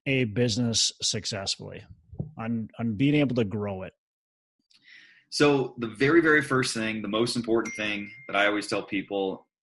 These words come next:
Speaker 2: when you start a business, you always want to start it with somebody else. That being said,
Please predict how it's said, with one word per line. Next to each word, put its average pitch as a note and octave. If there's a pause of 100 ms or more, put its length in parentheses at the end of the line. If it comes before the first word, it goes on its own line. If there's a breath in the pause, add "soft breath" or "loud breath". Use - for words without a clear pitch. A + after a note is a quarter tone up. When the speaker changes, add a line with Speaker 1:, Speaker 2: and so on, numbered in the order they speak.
Speaker 2:
when G#2+
you G#2
start A#2
a B2
business, C3 (680)
you A2
always C3+
want C#3
to B2
start B2
it A#2+
with A2+
somebody G#2
else. - (680)
That A2+
being A#2
said, A#2